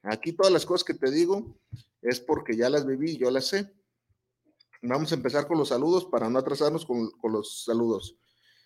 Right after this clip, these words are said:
Dice, Ricardo García, "Saludos para el programa de Tlaquepaque. Che Foel,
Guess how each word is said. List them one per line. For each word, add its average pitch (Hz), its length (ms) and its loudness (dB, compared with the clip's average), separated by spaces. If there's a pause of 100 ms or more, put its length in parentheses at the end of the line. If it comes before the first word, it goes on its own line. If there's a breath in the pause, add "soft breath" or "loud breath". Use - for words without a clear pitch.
(160)
Dice, 123 520 2 (360 soft breath)
Ricardo 202 400 6
García, 180 460 10
"Saludos 190 280 4
para 175 180 6
el 151 120 2
programa 156 420 4
de 165 120 4
Tlaquepaque. 143 640 0
Che 180 140 4
Foel, 190 520 2